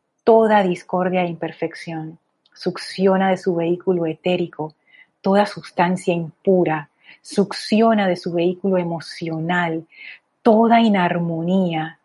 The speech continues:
Succiona de su vehículo mental toda discordia e impureza. Y deja sus vehículos livianos, brillantes, y toda esa energía absorbida se transmuta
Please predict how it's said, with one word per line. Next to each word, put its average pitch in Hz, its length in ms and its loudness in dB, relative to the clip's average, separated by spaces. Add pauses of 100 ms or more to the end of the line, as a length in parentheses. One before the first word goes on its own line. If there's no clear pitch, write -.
(200)
Succiona 196 640 -2
de 190 60 -2
su 185 160 -2
vehículo 180 480 0
mental 170 1120 -2 (360)
toda 185 280 2
discordia 190 720 0
e 175 80 -2
impureza. 160 920 -4 (600)
Y 180 120 2
deja 175 220 6
sus 170 260 -4
vehículos 190 800 0 (300)
livianos, 175 960 -2
brillantes, 165 1120 0
y 190 160 -2 (100)
toda 220 360 6
esa 202 180 -2
energía 190 540 0
absorbida 170 760 -4 (320)
se - 240 -2
transmuta 175 1160 -2